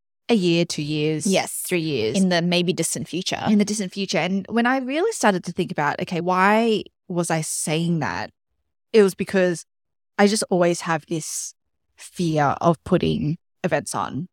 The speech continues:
Speaker 1: for a whole host of reasons,
Speaker 2: Mm.
Speaker 1: some of which we can go into. But I think, and I've made it a, a thing for me this year and just going forward in, in my life is like, when I get scared of something or I feel this fear, especially as it pertains to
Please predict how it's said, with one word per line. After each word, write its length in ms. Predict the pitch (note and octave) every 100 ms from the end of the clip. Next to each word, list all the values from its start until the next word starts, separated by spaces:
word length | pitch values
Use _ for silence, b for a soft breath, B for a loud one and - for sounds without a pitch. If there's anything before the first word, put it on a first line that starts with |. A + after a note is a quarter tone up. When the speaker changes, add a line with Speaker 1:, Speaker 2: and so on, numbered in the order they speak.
| _
Speaker 1:
for 180 | - B3
a 40 |
whole 420 | A#3+ D4 D4 A#3+ - -
host 240 | F3+ F#3 E3+
of 60 |
reasons, 440 | D3 A#2 B2+ F#3+ G#3+
Speaker 2:
Mm. 280 | A3+ G3+
Speaker 1:
some 160 | E3+ F3
of 60 | D3+
which 180 | D#3
we 80 | E3
can 120 | D#3+
go 120 | D3 C#3+
into. 280 | F#3 D#3
But 220 | D3 D3+ - _ _ _ _ _ _
I 80 | -
think, 360 | A3+ C4+ B3 - _ _
and 300 | A#3 A3 G#3 -
I've 260 | G#3+ A3+ G#3
made 300 | G#3+ A3+ A#3+
it 100 | A#3+
a, 200 | G#3 F#3 - _ _ _ _ -
a 100 | G#3+
thing 280 | - G#3+ A3
for 100 | A3
me 140 | F3
this 240 | D#3+ D#3 -
year 480 | F#3 B2+ F2+ G#3+ A3+
and 280 | F#3 F3 E3
just 160 | -
going 180 | - C3
forward 220 | - D#3+
in, 100 | D3 A#2
in 180 | D#3+
my 140 | C#3+ B2
life 360 | A#2+ E3+ D3
is 140 | E3+ E3
like, 260 | D#3+ D#3+ -
when 420 | F3+ F#3+ F3+ F3 - -
I 140 | F#3+
get 180 | F#3+ E3
scared 560 | - - D#3+ F#3+ C#4+ -
of 80 | B3+
something 500 | - C#4+ D#4 D#4 F4+ - _ _
or 160 | G3+ F#3
I 120 | F3+
feel 220 | F#3 G3
this 180 | F3+ -
fear, 480 | - F3+ F3+ A3 D4+
especially 380 | - - F3+ F3
as 80 | D#3
it 60 |
pertains 400 | - - E3 D3+ -
to 340 | F3 D#3+ D#3